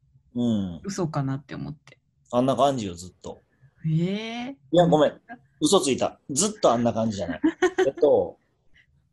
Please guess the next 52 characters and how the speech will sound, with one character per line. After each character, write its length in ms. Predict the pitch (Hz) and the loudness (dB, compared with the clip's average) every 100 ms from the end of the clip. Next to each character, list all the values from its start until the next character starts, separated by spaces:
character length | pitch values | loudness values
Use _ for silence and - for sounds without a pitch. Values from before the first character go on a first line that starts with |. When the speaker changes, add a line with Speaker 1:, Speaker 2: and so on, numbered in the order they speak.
| _ | _
Speaker 1:
藤 260 | - 180 233 | -2 4 6
村 220 | 202 147 | 6 4
さ 140 | 120 | 2
ん 100 | 101 | -2
は、 400 | 104 104 90 76 _ _ _ | -2 -2 -4 -10 _ _ _
Speaker 2:
は 180 | 185 165 | -8 -8
い。 140 | 170 _ _ _ _ | -10 _ _ _ _
Speaker 1:
稽 200 | - 165 | 2 2
古 120 | 156 147 | 4 4
場 100 | 147 | 4
で 80 | |
あ 60 | 143 | 4
ん 100 | 151 | 0
な 80 | 147 | -2
に 80 | 143 | -2
喋 220 | 131 120 | -2 -2
ら 80 | 92 | -6
ん。 80 | - _ _ - | -14 _ _ -2
Speaker 2:
あ、 280 | 233 277 277 | 4 4 6
そ 120 | 302 | 6
う 80 | 277 | 6
な 80 | |
ん 120 | 202 190 | 2 -2
で 60 | |
す 160 | 208 220 | -2 -4
ね。 120 | 202 - 220 _ _ _ _ _ _ - - 113 | -6 -8 -18 _ _ _ _ _ _ -16 -10 -8
Speaker 1:
ず 320 | 110 165 - | -8 -10 -14
っ 160 | _ _ | _ _
と、 260 | 135 - - - - - 123 | -4 -4 -16 -20 -20 -20 -10
ず 180 | - | -6
っ 20 | 226 320 | -6 -4
と 100 | 151 | -2
台 240 | 131 113 117 | -2 -4 -6
本 200 | 117 110 | -8 -10
見 100 | 147 | -8
て 120 | 107 | -12
る。 120 | - - - | -14 -20 -4
Speaker 2:
<laughs> 540 | 226 269 285 269 269 | -2 4 4 4 2
そ 100 | 269 | 2
れ、 180 | 262 - _ - - | -2 -2 _ -14 -8
言 120 | 208 208 | -6 -4
っ 20 | |
て 120 | 226 | -4
ま 100 | 226 | -4
し 80 | 226 | -4
た 120 | 165 | -2
ね。 260 | 143 139 - _ - | -2 -4 -12 _ -4
Speaker 1:
そ 80 | - | -2
う、 60 | |
セ 120 | - 196 | 2 4
リ 100 | |
フ 80 | 226 | 6